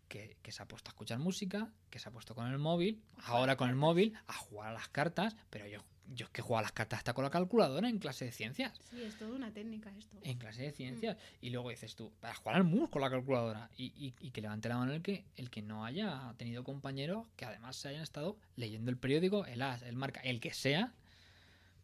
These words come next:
Speaker 1: porque el día anterior jugó su equipo o ganó la liga o, o X.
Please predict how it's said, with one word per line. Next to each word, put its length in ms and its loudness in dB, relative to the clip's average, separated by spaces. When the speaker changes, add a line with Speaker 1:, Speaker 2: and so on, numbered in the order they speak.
Speaker 1:
porque 420 -2
el 160 -4
día 140 0
anterior 320 -2
jugó 380 0
su 500 -8
equipo 320 -6
o 260 -8
ganó 240 -4
la 120 -4
liga 320 -4
o, 340 -8
o 60 -8
X. 260 0